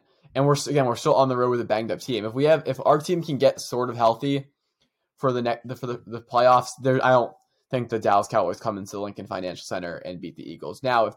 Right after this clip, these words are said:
if I'm wrong, clip this and put it out on the interwebs, but, uh,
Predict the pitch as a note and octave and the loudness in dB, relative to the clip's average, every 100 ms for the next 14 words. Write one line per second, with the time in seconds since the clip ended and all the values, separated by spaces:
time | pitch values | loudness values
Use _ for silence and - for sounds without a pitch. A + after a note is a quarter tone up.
0 | _ B2+ B2+ A#2+ A#2+ A#2 G#2+ G#2 _ _ | _ -4 -2 2 6 6 6 0 _ _
1 | _ _ - C#3 A#2 A2 G#2+ - G#2 - | _ _ -2 0 0 0 -2 0 -4 -4
2 | - A#2 A2 G#2 G2+ F#2 G2 G2 F#2+ F2+ | -6 0 4 4 2 -4 -6 -4 -2 -2
3 | A2 - G2+ F#2 F2+ F2+ | -8 -4 -2 0 0 -2